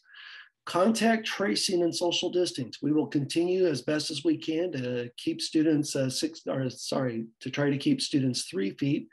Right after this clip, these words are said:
and further apart. The definitions for, uh, contact tracing and when we have to go through those protocols are still the same as what they were in the spring.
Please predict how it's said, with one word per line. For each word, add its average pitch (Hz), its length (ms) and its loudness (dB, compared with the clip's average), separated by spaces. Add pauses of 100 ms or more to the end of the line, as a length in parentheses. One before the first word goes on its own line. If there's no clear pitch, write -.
(360)
and 127 200 0
further 147 340 6
apart. 151 400 0 (420)
The 143 80 0
definitions 170 960 2
for, 147 400 0
uh, 131 240 0 (160)
contact 151 480 -2
tracing 156 540 0
and 131 120 2
when 131 140 2
we 131 120 -2
have 135 120 -4
to - 80 -12
go 139 180 -2
through 135 180 -8
those 131 260 -2
protocols 147 720 -2 (300)
are 143 100 0
still 156 260 4
the 170 80 4
same 156 300 2
as 143 160 -2
what 143 140 -6
they 151 100 -2
were 139 240 0
in 143 80 0
the 135 100 0
spring. 117 440 -6